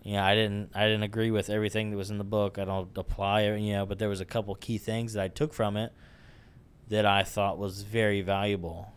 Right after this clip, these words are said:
you know. Um, and then there's a video that I watched a long time ago by Mel Robbins.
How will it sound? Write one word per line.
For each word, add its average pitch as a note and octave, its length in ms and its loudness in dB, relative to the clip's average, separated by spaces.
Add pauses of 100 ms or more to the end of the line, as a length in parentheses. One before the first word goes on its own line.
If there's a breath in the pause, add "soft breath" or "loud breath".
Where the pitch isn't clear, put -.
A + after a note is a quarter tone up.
(160)
you G2+ 120 -10
know. F#2+ 280 -6 (320 loud breath)
Um, G#2 300 4
and A2 180 2
then B2 340 4
there's A#2 280 4
a G#2+ 40 2
video G#2+ 460 2
that G2+ 120 2
I G2 100 4
watched F#2+ 460 0
a F#2 40 -4
long G#2 340 0
time A2+ 280 -2
ago F#2+ 500 0
by G2 160 2
Mel G#2+ 340 4
Robbins. F#2+ 760 2